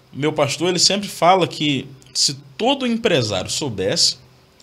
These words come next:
ele contra-, contrataria algum cristão para desempenhar tarefas estratégicas na sua empresa, tendo em vista que dificilmente algumas pessoas terão tanta habilidade para se, se expressar em público,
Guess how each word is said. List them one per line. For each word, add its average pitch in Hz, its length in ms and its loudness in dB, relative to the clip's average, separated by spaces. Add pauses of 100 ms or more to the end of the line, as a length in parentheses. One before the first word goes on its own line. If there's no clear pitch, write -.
(300)
ele 147 160 -4
contra-, 208 480 -2 (180)
contrataria 175 840 -2 (400)
algum 123 480 -4 (460)
cristão 151 720 -2
para 156 140 0
desempenhar 143 880 -2 (420)
tarefas 139 640 0
estratégicas 156 1300 2 (380)
na 110 140 -4
sua 110 200 -4
empresa, 120 680 -2
tendo 151 240 -4
em 143 140 -2
vista 170 420 0
que 165 360 -4 (280)
dificilmente 185 680 -2
algumas 175 260 -2
pessoas 160 340 -2
terão 147 240 -2
tanta 220 360 -2
habilidade 185 520 -2
para 135 100 -2
se, 151 200 -2
se - 340 -2
expressar 135 440 0
em 190 60 -8
público, 117 440 -10